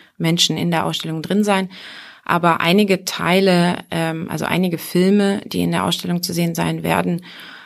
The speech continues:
ähm, kann man dann auch, ähm, digital, äh, einsehen und abrufen auf der Seite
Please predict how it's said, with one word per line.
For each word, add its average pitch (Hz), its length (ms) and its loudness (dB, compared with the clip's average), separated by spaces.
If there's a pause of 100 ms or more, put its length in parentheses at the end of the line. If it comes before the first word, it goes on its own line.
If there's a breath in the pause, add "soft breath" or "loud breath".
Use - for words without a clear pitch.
ähm, 165 540 0 (100)
kann 165 220 0
man 170 180 4
dann 165 280 2
auch, 160 520 0
ähm, 160 520 -2
digital, 160 960 0
äh, - 80 -8
einsehen 156 960 -2
und 147 160 -6
abrufen 151 640 -2
auf - 280 -2
der 147 520 -2
Seite - 640 0